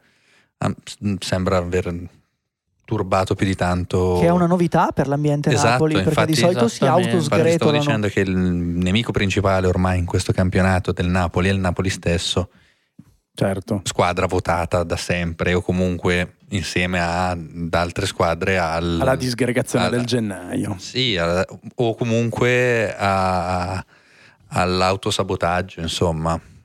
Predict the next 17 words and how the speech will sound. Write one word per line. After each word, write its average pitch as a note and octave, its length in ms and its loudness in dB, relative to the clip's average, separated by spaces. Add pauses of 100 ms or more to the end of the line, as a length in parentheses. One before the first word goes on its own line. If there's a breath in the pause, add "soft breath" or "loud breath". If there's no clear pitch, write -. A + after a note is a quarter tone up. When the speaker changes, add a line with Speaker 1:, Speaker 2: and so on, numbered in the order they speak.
(460 soft breath)
Speaker 1:
cosa F2 320 -2
che F2 640 -2
i D#2+ 40 -4
nost-, E2 320 -2
i E2+ 280 -4
cugini E2+ 1800 -2
del E2 680 -6
Milan E2+ 380 0
sono E2+ 300 -2
molto E2+ 320 -2
bravi F2 240 -2
a G#2 40 -2
fare, F#2+ 580 -2 (720 soft breath)
così F2 280 0
come E2+ 220 -2
le E2+ 80 2
romane. E2 460 0